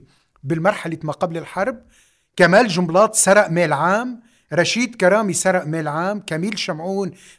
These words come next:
أو بشار الخوري أو فؤاد الشهاب أو شار الحلو، أيًا يكن الشخص صائب سن-،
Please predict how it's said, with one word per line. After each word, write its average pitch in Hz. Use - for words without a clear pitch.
أو 160
بشار 208
الخوري 214
أو 165
فؤاد 160
الشهاب 175
أو 156
شار 156
الحلو، 175
أيًا 226
يكن 208
الشخص -
صائب 190
سن-، -